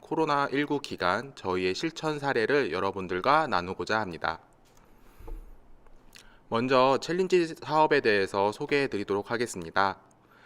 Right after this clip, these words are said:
어, 챌린지 투 사업은 서울시에서 이천십칠 년 칠월부터 시작한 사업입니다. 도전적 행동으로 인해 복지 서비스 이용이 어려웠던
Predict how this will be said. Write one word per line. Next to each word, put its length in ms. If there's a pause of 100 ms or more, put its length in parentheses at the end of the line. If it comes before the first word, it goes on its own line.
(440)
어, 180
챌린지 320
투 160
사업은 640
서울시에서 680
이천십칠 840
년 340 (140)
칠월부터 680
시작한 520
사업입니다. 680 (580)
도전적 440
행동으로 600
인해 520
복지 360
서비스 480
이용이 400
어려웠던 760